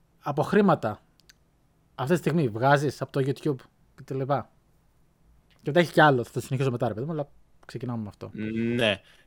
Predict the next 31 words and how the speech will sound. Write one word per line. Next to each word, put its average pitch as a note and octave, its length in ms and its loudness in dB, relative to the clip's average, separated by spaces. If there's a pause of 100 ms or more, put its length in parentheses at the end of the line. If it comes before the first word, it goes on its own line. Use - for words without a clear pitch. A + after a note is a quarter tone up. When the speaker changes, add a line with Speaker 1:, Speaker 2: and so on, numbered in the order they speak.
(100)
Speaker 2:
Κοίταξε, C3+ 420 6
κάποιους C#3 460 0
μήνες, C3 460 -2
ασχολούμαι C#3 320 -4
λίγο C#3+ 180 0
παραπάνω C3+ 420 2
με A#2+ 60 -4
το A2 100 -6
κανάλι, C#3 480 0
κάποιους D3 400 -2
μήνες, C#3+ 320 -4
όπως C3+ 180 -4
ήταν C3 180 0
τώρα B2+ 420 4
ο A2 160 2
Ιανουά-, A2+ 500 2
Ιανουάριος, B2 760 -2 (300)
που A#2 60 0
ανε-, C3 260 0
ήταν, C#3 280 2
που - 80 0
ανέβασα, C#3 260 0
ξέρω C#3+ 180 -4
εγώ, D3 100 0
μόνο D3 200 0
τρία C#3 240 4
βίντεο. F#2+ 280 -6 (1040)
Speaker 1:
Ναι. A2 200 -10
Speaker 2:
Όταν E3 360 6
δεν E3 140 4
ασχολούμαι, F3 760 2